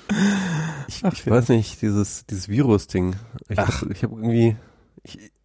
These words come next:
Speaker 2: Das ist jetzt weg.
Speaker 1: Das ist jetzt weg, ne? So gefühlt, so ein bisschen?
Speaker 2: Ja, also Trump hat gesagt, das ist weg und jetzt, ja, Tatsache, das ist, ich, ich weiß auch nicht, wie ich damit umgehen soll, nach wie vor nicht. Ich, ähm, auf der einen Seite, ich meine,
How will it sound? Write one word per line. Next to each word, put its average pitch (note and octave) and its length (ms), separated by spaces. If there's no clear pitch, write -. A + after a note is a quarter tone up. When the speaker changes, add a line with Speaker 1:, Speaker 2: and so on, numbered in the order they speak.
Speaker 2:
Das - 120
ist - 60
jetzt - 240
weg. - 320
Speaker 1:
Das - 120
ist - 40
jetzt - 160
weg, C3 180
ne? A2 220
So A#2 80
gefühlt, D3+ 600
so - 200
ein F3 100
bisschen? G3 460
Speaker 2:
Ja, G2+ 300
also G2+ 180
Trump D3 240
hat E3 120
gesagt, A2+ 300
das G#2 60
ist F#2 180
weg - 300
und A#2 100
jetzt, - 200
ja, C3 400
Tatsache, A#2+ 400
das G2 160
ist, - 140
ich, - 220
ich - 200
weiß D#3 220
auch F3 80
nicht, F3 180
wie E3 100
ich D#3+ 120
damit D#3 260
umgehen D3 300
soll, G#2+ 180
nach C3+ 180
wie C3+ 60
vor C3 240
nicht. F#2+ 160
Ich, - 240
ähm, B2 360
auf - 100
der A#2+ 140
einen C#3+ 260
Seite, D#3 580
ich C#3 120
meine, C3+ 240